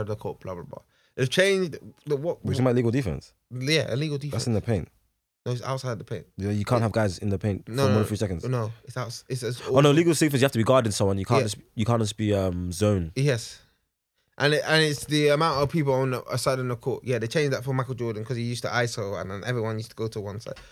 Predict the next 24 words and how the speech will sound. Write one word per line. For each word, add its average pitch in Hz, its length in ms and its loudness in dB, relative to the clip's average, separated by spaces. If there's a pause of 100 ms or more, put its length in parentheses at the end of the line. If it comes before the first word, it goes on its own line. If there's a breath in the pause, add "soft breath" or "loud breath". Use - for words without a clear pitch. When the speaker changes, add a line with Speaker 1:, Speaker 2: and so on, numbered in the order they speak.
(240 loud breath)
Speaker 1:
What, 196 280 4 (460)
what, 151 420 0
um, 127 640 -2 (2250)
it, 139 200 -10
it's, 151 260 -2
there's 170 180 4
only 190 220 4
a, 156 100 2 (140)
what, 139 180 2
four - 320 0
or 151 60 0
five 160 260 2
transformational 143 720 -2
players 113 400 -2 (260)
that 123 260 0
m-, 139 220 0
make 147 220 0
people 139 200 -2
move 139 220 -2
into 135 160 0
a 131 40 0
new 135 180 -2
era. 120 240 -2 (400 soft breath)
It, - 120 -12